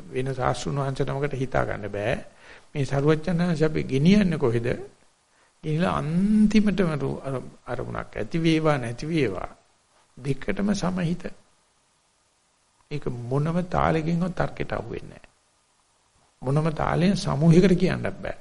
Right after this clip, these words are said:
එකෙක් බිත්තියට ගත කරලා දෙන්න පුළුවන්. එයා, එයාගේ චරිතය ඇල්ලලා කොටු කරලා කියලා දෙන්න පුළුවන් මේකයි. ඒක අහගෙන ඉන්න අනිත් එක්කනට ඒ, ඒ කමටහන හරියන්නේ නෑ.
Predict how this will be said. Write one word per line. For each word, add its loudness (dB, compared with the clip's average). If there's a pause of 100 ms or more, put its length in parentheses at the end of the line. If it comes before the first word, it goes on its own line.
(1300)
එකෙක් -2
බිත්තියට 2
ගත 2
කරලා 0
දෙන්න 0
පුළුවන්. 0 (2250)
එයා, 0
එයාගේ 0
චරිතය 4
ඇල්ලලා 4
කොටු 0
කරලා 2
කියලා 0
දෙන්න -2
පුළුවන් 0
මේකයි. 0
ඒක 0
අහගෙන 0
ඉන්න 8
අනිත් 2
එක්කනට -2
ඒ, 2
ඒ 2
කමටහන -4
හරියන්නේ -6
නෑ. -18